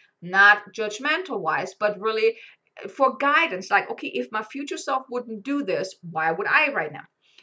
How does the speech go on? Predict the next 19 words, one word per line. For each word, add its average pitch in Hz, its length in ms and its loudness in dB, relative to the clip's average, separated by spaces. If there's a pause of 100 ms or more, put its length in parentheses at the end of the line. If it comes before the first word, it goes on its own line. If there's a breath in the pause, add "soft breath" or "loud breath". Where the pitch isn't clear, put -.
If 262 220 -2
my 262 180 2
future 294 240 -12
self 233 260 -4
wouldn't 220 300 -4
worry 294 280 2
about 185 260 -2
this, 190 160 -8
why 175 320 -2
would 185 240 -4
I? 262 240 4 (320 loud breath)
If 262 320 -4 (180 soft breath)
my 240 200 0
future 381 360 -2
self 220 380 -2
would 233 260 -4
do 285 160 -4
something 247 720 -6
differently, 190 800 -2